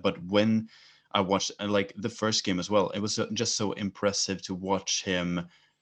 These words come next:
just go out and having no fear on the ice in his first N H L game. He's twenty-one years old. And there was this sequence where he just, um,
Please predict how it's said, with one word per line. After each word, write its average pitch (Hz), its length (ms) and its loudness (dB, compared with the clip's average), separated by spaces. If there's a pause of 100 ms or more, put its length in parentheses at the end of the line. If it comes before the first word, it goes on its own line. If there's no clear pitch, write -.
just - 260 0
go 98 140 2
out 92 320 2
and 92 120 -4
having 90 380 -2
no 90 180 0
fear 98 540 -4 (160)
on 104 160 2
the 92 140 2
ice - 460 0
in 101 200 2
his 95 160 2
first 110 360 0
N 92 120 0
H 90 160 -2
L 90 140 0
game. 90 420 0
He's 113 240 2
twenty-one 104 600 2
years 95 240 0
old. 101 400 2 (400)
And 92 400 2
there 101 120 2
was 104 180 0
this 98 360 2 (380)
sequence 98 680 2
where 90 200 4
he 90 160 2
just, 87 540 2
um, 87 500 2